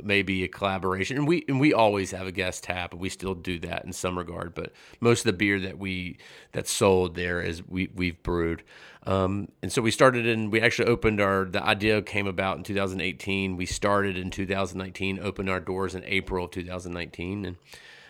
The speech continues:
um, you know, it's kind of, you know, honestly tried to learn every day <laughs> that we've been open. So it's been a,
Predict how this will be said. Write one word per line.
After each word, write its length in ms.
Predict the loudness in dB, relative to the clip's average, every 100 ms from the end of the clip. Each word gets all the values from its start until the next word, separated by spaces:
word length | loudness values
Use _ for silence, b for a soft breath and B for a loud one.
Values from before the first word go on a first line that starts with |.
| B
um, 540 | -2 0 2 0 -4 -10 -20 -20 _
you 120 | 0
know, 180 | 2 4
it's 180 | 4 2
kind 260 | 4 6 4
of, 260 | 0 -4 -4
you 120 | 0
know, 220 | 0 0 -6 _ -10
honestly 880 | -2 0 0 -2 -2 0 0 -2 -4 -12 _ _ _ _ _
tried 160 | 2 2
to 100 | 4
learn 300 | 2 2 4
every 340 | 2 2 2
day 320 | 0 0 0
<laughs> 80 | -2
that 80 | -2
we've 160 | -2 -2
been 160 | -2
open. 420 | -2 -2 -2 -6
So 320 | -4 -4 -2 -2
it's 220 | -4 -8
been 220 | -4 -2
a, 200 | 0